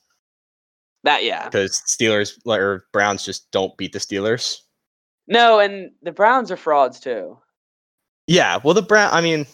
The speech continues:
Speaker 2: I never was on the Browns train.
Speaker 1: No, I don't think, yeah, no one was really on the Browns, but
Speaker 2: To be honest, except for
Speaker 1: they
Speaker 2: Browns fans, maybe.
Speaker 1: Yeah, I mean, they'll beat the, they'll beat the Bengals next week, probably beat the Raiders, and the Texans, and the Eagles, so they'll be, they'll be in contention.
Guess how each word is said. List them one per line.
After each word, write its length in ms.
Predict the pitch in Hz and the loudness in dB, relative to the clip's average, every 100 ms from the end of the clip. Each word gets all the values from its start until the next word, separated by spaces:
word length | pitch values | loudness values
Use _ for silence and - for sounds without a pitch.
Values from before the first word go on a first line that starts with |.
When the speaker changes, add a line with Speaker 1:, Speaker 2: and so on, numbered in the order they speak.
| _ _ | _ _
Speaker 2:
I 160 | 156 226 | 2 2
never 500 | 135 147 135 110 - | 2 2 2 0 -4
was 180 | 113 113 | -6 -4
on 120 | 104 | -4
the 60 | 85 | -6
Browns 380 | 87 92 85 | -6 -6 -6
train. 200 | - 50 208 | -14 -12 0
Speaker 1:
No, 240 | 220 160 | 2 4
I 120 | 147 | 4
don't 120 | 240 | 2
think, 140 | 247 190 | 0 -2
yeah, 280 | 147 120 123 | -2 -2 -2
no 160 | 151 208 | -2 -2
one 100 | 226 | -4
was 140 | 170 | -8
really 180 | 139 131 | -8 -8
on 100 | 104 | -8
the 80 | 104 _ | -12 _
Browns, 460 | 117 107 76 - _ _ _ | -8 -8 -10 -20 _ _ _
but 200 | 117 110 | -6 -6
Speaker 2:
To 40 | _ _ | _ _
be 100 | 92 | -6
honest, 420 | 87 67 58 - | -6 -6 -10 -10
except 260 | 120 - 139 | -6 0 2
for 80 | 143 | 2
Speaker 1:
they 80 | 135 | 2
Speaker 2:
Browns 300 | 110 101 - | 2 2 -2
fans, 400 | 98 92 73 - | -2 -2 -2 -10
maybe. 340 | 50 55 - - _ _ | -14 -12 -14 -16 _ _
Speaker 1:
Yeah, 360 | 143 127 85 69 | -2 0 0 -4
I 200 | 73 135 | -6 -6
mean, 220 | 135 123 | -4 -2
they'll 120 | 147 | -2
beat 220 | 147 170 165 | -2 -4 -4
the, 120 | 151 | -4
they'll 120 | 135 | -4
beat 140 | 135 135 | -8 -6
the 60 | |
Bengals 300 | 151 135 135 | -4 -4 -4
next 260 | 135 113 - | -8 -12 -12
week, 360 | 127 123 120 _ _ _ | -14 -14 -18 _ _ _
probably 220 | - 117 139 | -10 -8 -8
beat 160 | 139 | -8
the 80 | 147 | -6
Raiders, 580 | 131 127 127 123 127 - _ _ _ _ _ _ _ _ | -4 -4 -6 -8 -12 -20 _ _ _ _ _ _ _ _
and 120 | 120 | -12
the 60 | 143 | -6
Texans, 580 | 170 147 - 123 120 120 | -2 -2 -2 -6 -6 -6
and 140 | 127 | -4
the 40 | 147 | -2
Eagles, 440 | 151 139 117 98 - | -4 -4 -6 -6 -4
so 140 | 123 | -2
they'll 180 | 117 139 | 0 -2
be, 360 | 143 151 139 - | 0 -2 -2 -4
they'll 100 | 143 | -4
be 220 | 143 160 | -4 -2
in 80 | 151 | -2
contention. 520 | 135 185 196 180 143 | -2 0 0 2 0